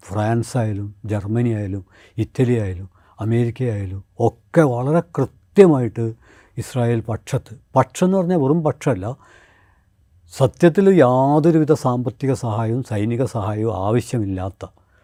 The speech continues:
ഒരു രാഷ്ട്രമാണ് സത്യത്തിൽ ഇസ്രായേൽ. പക്ഷെ അവർക്കാണ് വാരിക്കോരി സഹായം ചെയ്യുന്നത്. ഇവിടെ ആൾക്കാർക്ക് ഭക്ഷണമില്ല, വെള്ളമില്ല, വൈദ്യുതിയില്ല, രോഗത്തിന് മരുന്നില്ല. അതിന് പണം കൊടുക്കാൻ, ആ, സാമ്പത്തിക സഹായം പോലും ചെയ്യാൻ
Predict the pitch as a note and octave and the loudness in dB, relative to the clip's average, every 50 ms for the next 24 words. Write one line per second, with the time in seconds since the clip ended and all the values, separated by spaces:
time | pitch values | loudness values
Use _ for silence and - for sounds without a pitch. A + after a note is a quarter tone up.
0 | _ _ _ _ _ _ _ _ C#3+ D3 C#3 C#3 B2 B2+ C3 - - - D#3+ D3 | _ _ _ _ _ _ _ _ 4 6 6 6 4 4 2 0 0 2 2 4
1 | B2+ A#2+ A#2 A#2+ A#2+ - - G2 E2+ G2 F2+ - A2+ A2+ A2 - - - G#2+ F2+ | 4 2 2 0 -2 -2 -6 -10 -10 -12 -12 -12 -12 -12 -12 -12 -10 -8 -8 -8
2 | F#2+ F#2 - _ - C#3+ - - E3 C3 D3 E3 D#3+ - - F#3+ F#3 F3 F3 F3 | -8 -12 -8 _ -6 -4 -2 -2 0 2 2 2 0 2 2 4 4 6 6 4
3 | F3 E3+ - _ _ _ _ _ _ _ _ A#2+ A2+ A2+ A#2 A#2+ B2+ C3+ C3 C#3 | 2 0 -6 _ _ _ _ _ _ _ _ 0 2 2 4 4 2 2 2 2
4 | C3+ - - C3+ B2 A#2+ A#2 F#2+ F#2+ G#2+ F2+ F2+ G#2+ G#2 G#2+ G#2 F#2+ G2 F#2 F2+ | 0 -2 -2 -2 0 0 -2 -4 -6 -6 -6 -4 -4 -4 -4 -4 -4 -6 -6 -6
5 | F#2 F#2 E2 E2+ - _ _ _ _ _ _ _ _ _ A2+ G#2+ B2+ D#3 D#3+ D3+ | -6 -8 -10 -12 -14 _ _ _ _ _ _ _ _ _ 0 2 6 6 8 6
6 | D3 - - D3+ D3 C#3 D3 B2+ A2+ - - - C3+ B2+ B2+ A#2+ G#2 G#2 G#2+ G#2 | 6 4 2 0 0 2 0 0 0 -2 -4 -4 -2 -2 -2 -2 -4 -4 -6 -8
7 | G#2+ A#2 _ _ _ _ - G2+ G#2 G#2+ G#2+ A2 A#2 A#2+ B2+ A#2+ A2 G2+ F#2+ F#2+ | -10 -14 _ _ _ _ -4 0 0 2 2 2 2 2 2 2 0 -2 -6 -8
8 | F#2+ F#2+ G2 - _ _ _ _ _ - G#2+ A2 A2+ A#2 A2+ G#2 B2 C3 A#2 A#2+ | -8 -10 -12 -14 _ _ _ _ _ 2 4 4 4 4 2 2 0 0 2 0
9 | A2+ G2+ F2+ E2+ F#2 F#2 F#2 G2+ - _ _ _ _ _ _ _ - A2+ G#2+ A2 | 0 -2 -4 -8 -10 -12 -12 -14 -16 _ _ _ _ _ _ _ 0 2 2 2
10 | A2 B2 B2 - B2 A#2+ A2+ G#2 G2+ G2+ G2 G2+ A2 B2 C3 A2+ F#2+ F2+ F#2 F#2 | 2 0 0 0 0 0 0 0 -2 -2 -2 -2 -2 -2 -2 -2 -4 -6 -10 -10
11 | F#2+ G#2+ - _ _ _ _ _ _ _ _ _ _ _ _ _ _ _ _ _ | -12 -16 -18 _ _ _ _ _ _ _ _ _ _ _ _ _ _ _ _ _
12 | A2 A#2 A2+ A2+ D#3+ F3 F3+ E3+ - B2 A#2+ B2+ B2+ A2+ C3 A#2 - B2 A#2+ A#2+ | -4 -4 0 2 2 2 0 0 -2 -4 -2 -2 -2 -2 -4 -4 -4 -4 -6 -6
13 | A#2 A#2+ - _ _ _ - A#2+ G#2+ G2+ G2+ G2+ G2+ G2+ G2+ G2+ - - A#2+ G#2+ | -8 -12 -16 _ _ _ -10 -8 -8 -6 -6 -6 -6 -6 -8 -10 -6 -4 -4 -4
14 | G#2+ A2 - - B2+ B2 - - A2+ F2+ G#2 A#2 A#2+ A#2+ A2 A2+ B2 B2 B2+ A2+ | -2 -4 -2 -2 -2 -2 -2 -2 -4 -2 -2 -2 -2 -2 -2 0 0 0 -2 -2
15 | A#2 A2+ A2 G#2+ G#2+ A2+ A#2 | -4 -4 -4 -4 -6 -6 -10